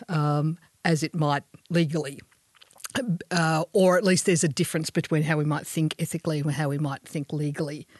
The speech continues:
about this situation. So as Annabelle was saying, the, the principle of Gillick is once the child has achieved sufficient intelligence and understanding, they can make a decision.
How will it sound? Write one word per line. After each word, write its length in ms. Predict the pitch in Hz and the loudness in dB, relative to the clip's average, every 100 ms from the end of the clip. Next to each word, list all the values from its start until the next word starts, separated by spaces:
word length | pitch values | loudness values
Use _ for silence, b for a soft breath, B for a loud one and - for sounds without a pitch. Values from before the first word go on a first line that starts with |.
| b b | b b
about 300 | 175 151 - | 0 0 0
this 120 | 170 | -6
situation. 640 | - - 175 147 147 170 - B B | -4 -4 -2 0 -2 -4 -8 B B
So 140 | B 196 | B 4
as 120 | 185 | 6
Annabelle 320 | 214 190 170 | 4 4 4
was 140 | 156 151 | 4 4
saying, 380 | 185 160 156 | 4 6 4
the, 240 | 156 156 - | 2 -2 -4
the 280 | 170 160 151 | 0 2 2
principle 480 | - 190 - 165 147 | 4 2 2 0 0
of 80 | 127 | 0
Gillick 340 | 165 151 - | 2 2 2
is 300 | 151 147 - B B | 2 2 0 B B
once 200 | 170 151 | 0 0
the 100 | - | -2
child 360 | 156 165 143 139 | -2 0 0 0
has 180 | 160 143 | -2 -2
achieved 380 | 143 - 151 143 | -2 0 0 2
sufficient 560 | - 147 165 - 147 | 0 0 -2 0 -2
intelligence 720 | 139 147 156 143 147 156 - | -4 -6 -6 -6 -6 -8 -8
and 100 | 147 | -6
understanding, 800 | 143 139 - - 151 147 135 156 B B B - | -6 -6 -8 -6 -4 -4 -6 -12 B B B -2
they 120 | 156 | 0
can 220 | 143 147 | 0 -2
make 240 | 151 147 156 | 0 -2 -4
a 40 | |
decision. 540 | 139 - - 170 147 | -4 -2 0 2 0